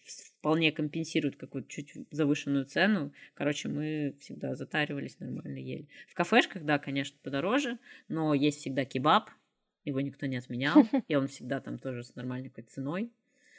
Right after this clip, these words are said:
Speaker 1: Какие-то местные штуки мы не ели, какие-то там оригинальные. Даже селедку я там не ела, все меня спрашивают. Нет, я не ела.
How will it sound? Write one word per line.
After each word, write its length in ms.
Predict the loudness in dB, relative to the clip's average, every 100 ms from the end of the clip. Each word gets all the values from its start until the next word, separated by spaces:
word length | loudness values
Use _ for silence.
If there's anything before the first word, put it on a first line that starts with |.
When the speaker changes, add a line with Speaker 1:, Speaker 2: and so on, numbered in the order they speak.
| -20 -20 -2
Speaker 1:
Какие-то 400 | 0 4 4 4
местные 400 | 4 4 4 0
штуки 280 | 0 -6 -4
мы 140 | -4
не 140 | -2 0
ели, 420 | 2 0 -2 -8 -16
какие-то 320 | -18 -16 -16 -12
там 220 | -10 -12 _ _ _ _ _ _ _ _
оригинальные. 580 | -12 -10 -8 -8 -10 -12 -8
Даже 280 | 2 2 2
селедку 480 | 0 2 2 2 -8
я 60 |
там 220 | -6 -4
не 100 | -2 0
ела, 200 | 0 0
все 160 | -4
меня 160 | -6 -8
спрашивают. 420 | -6 -6 -6 -8
Нет, 160 | -10 -6
я 100 | -4
не 140 | -4 -4
ела. 220 | -8 -10